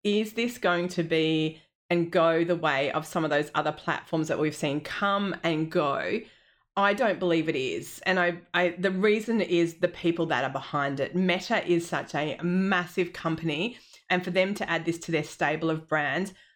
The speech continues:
you can absolutely be confident that a lot of planning and preparation has gone into this, and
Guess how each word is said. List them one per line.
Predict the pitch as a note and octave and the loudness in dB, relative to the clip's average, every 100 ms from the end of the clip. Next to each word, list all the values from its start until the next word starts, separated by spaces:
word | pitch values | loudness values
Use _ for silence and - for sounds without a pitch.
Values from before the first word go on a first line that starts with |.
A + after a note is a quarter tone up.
| - | -4
you | F#3+ | -2
can | F#3 F3+ F#3 | 0 -2 0
absolutely | F3 - G3+ F3+ D#3 E3+ | -2 -2 -2 0 2 0
be | E3 | 0
confident | - E3 D#3+ D#3 B2+ | -2 -4 -2 -2 0
that | - | -2
a | D#3 | 0
lot | D#3 D3+ | 0 -2
of | D3 - | -4 -8
planning | - G3+ G3 G3 | -2 -2 0 -2
and | F3+ | -2
preparation | F3+ E3+ E3+ D#3+ - D#3+ | -2 -2 0 0 -2 -2
has | D#3+ D#3+ | -4 -2
gone | D3+ C#3+ | -4 0
into | F#3+ A#3+ F3 | -2 -2 -2
this, | B2 C3+ - - - - _ _ | 0 -2 -4 -14 -20 -20 _ _
and | F#3+ F3+ F3+ | 0 2 0